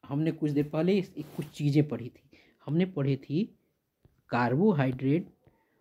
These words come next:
और वसा, उसके बाद हमने पढ़ी थी प्रोटीन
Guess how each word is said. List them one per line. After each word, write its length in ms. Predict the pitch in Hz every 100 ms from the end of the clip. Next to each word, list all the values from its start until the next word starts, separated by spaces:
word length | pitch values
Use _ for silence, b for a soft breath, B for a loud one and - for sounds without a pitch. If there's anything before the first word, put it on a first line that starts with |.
| _ -
और 160 | 127
वसा, 440 | 117 120 - 123 139 _ _ _ _ _ _ _ _ _ -
उसके 240 | 156 - 180
बाद 180 | 160
हमने 180 | 131 139
पढ़ी 260 | 135 120 131
थी 300 | - 135 135 _ _ _ _ - _ _
प्रोटीन 680 | - 139 - 156 143 147 185